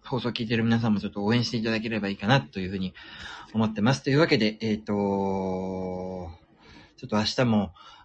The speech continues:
あの、早めに起きて、あの、活動していこうと思ってるので、今日ちょっと早めに寝ますねってことで、あの、今日も短いですが、あの、あの、ライブ終わらせていただきたいと思います。聞いていただきありがとうございました。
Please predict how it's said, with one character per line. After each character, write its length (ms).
あ 120
の、 240
早 240
め 160
に 680
起 160
き 20
て、 280
あ 100
の、 120
活 240
動 100
し 80
て 120
い 80
こ 120
う 40
と 100
思 160
っ 60
て 120
る 80
の 120
で、 240
今 120
日 60
ち 60
ょ 20
っ 20
と 80
早 160
め 120
に 60
寝 100
ま 120
す 100
ね 100
っ 40
て 160
こ 100
と 80
で、 140
あ 100
の、 300
今 120
日 60
も 220
短 380
い 80
で 80
す 140
が、 100
あ 60
の、 180
あ 120
の、 340
ラ 140
イ 60
ブ 260
終 100
わ 80
ら 120
せ 80
て 60
い 80
た 80
だ 120
き 60
た 140
い 80
と 80
思 100
い 60
ま 140
す。 160
聞 120
い 40
て 80
い 40
た 100
だ 120
き 180
あ 60
り 100
が 120
と 120
う 40
ご 120
ざ 140
い 60
ま 120
し 80
た。 280